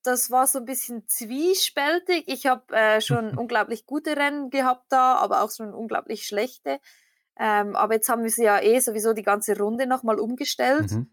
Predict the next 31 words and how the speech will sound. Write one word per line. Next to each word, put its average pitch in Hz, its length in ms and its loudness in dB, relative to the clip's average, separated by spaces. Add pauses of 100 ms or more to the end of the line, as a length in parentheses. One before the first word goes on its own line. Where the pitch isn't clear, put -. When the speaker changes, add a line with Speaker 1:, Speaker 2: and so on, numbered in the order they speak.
Speaker 1:
Ist 220 160 -2
ja 226 60 -4
noch 214 140 -4
mal 202 160 4
ziemlich 226 340 -2
anders. 233 460 4
Aber 208 280 4
was 208 220 2
mir 240 300 2
zugute 254 420 -2
kommt, 226 400 -2
Pokljuka 226 640 0
ist 214 300 0 (440)
relativ 214 480 0
schwer 226 520 2
in 220 80 0
der - 140 2
Abfahrt 226 520 0
mittlerweile. 247 600 0 (140)
Ähm, 202 460 0 (400)
und 214 160 -8
ich, - 260 -8
äh, 196 380 2
zähle 220 260 0
mich 220 340 -6
eher 214 240 4
zu 214 160 -4
den 202 280 0
besseren 226 440 -2
Abfahrerinnen 233 840 0
im 214 460 -4